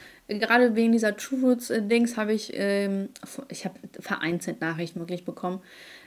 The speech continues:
Äh, so, ja, bla bla, hat sie mir so ihren fetten D-, Durchfall dagelassen. Dann hab ich was dazu geschrieben und sie hat mich instant geblockt. Also ich hab auch nichts beleidigt, so, ne? Ich hab wirklich komplett normal geschrieben. Und sie hat mich einfach geblockt,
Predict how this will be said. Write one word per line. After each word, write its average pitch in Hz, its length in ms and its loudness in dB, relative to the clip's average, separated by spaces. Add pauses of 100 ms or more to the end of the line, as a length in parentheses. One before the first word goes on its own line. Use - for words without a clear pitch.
Äh, 185 440 6 (180)
so, 190 200 0
ja, 190 260 0
bla 196 300 2
bla, 254 420 8
hat 233 140 2
sie 226 80 4
mir 214 100 4
so 202 80 2
ihren 196 220 -2
fetten 208 540 0
D-, 185 220 -8 (120)
Durchfall 269 400 4
dagelassen. 269 720 2 (180)
Dann 208 80 2
hab 202 120 0
ich - 180 2
was 262 140 4
dazu 220 240 0
geschrieben 220 520 0 (260)
und 214 80 0
sie 226 100 6
hat 233 120 0
mich 220 260 0
instant 269 380 6
geblockt. 226 420 2 (100)
Also 180 180 4
ich - 40 0
hab 180 120 4
auch 180 60 4
nichts 190 180 0
beleidigt, 175 520 2
so, 151 120 -6
ne? 180 100 0
Ich 226 100 -2
hab 202 200 -6
wirklich 202 340 0
komplett 196 380 -2
normal 185 280 0
geschrieben. 170 500 -6 (380)
Und 202 120 0
sie 220 60 6
hat 226 60 6
mich 220 120 2
einfach 233 200 4
geblockt, 208 600 4